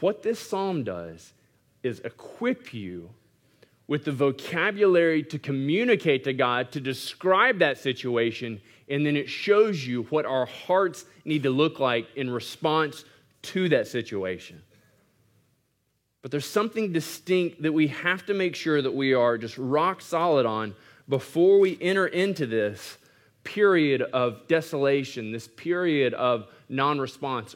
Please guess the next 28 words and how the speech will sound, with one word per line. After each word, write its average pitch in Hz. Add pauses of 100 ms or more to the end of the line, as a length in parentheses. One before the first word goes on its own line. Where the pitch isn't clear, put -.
or 147
we 170
will 160
find 170
ourselves 120
so 175
incredibly 143 (100)
shaken 127 (240)
that 143
our 135
temptation 160
will 127
be 131
to 127
walk 131
away 135
and 127
say, 127 (100)
"Whoa, 170 (240)
I, 156
I 165
can't 165
handle 156
this. 95
This 151
is 131
too 151
difficult. 110